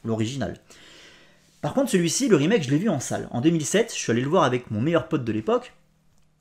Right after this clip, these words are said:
Et, euh, waouh, on l'attendait pas du tout, quoi. On l'est, on est allé le voir purement par hasard.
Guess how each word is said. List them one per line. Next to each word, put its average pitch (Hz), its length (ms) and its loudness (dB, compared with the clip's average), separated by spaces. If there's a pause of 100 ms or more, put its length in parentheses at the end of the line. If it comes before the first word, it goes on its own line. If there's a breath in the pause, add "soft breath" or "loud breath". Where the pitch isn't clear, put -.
(220)
Et, 156 200 10
euh, 107 220 4
waouh, 139 420 6
on 120 40 0
l'attendait 131 320 0
pas 180 120 2
du 196 140 0
tout, 214 160 0
quoi. 123 140 0
On 113 40 2
l'est, 120 240 2
on 123 140 0
est - 20 2
allé 131 140 4
le 139 80 0
voir 147 240 -2
purement 208 320 -2
par 170 160 2
hasard. 180 400 0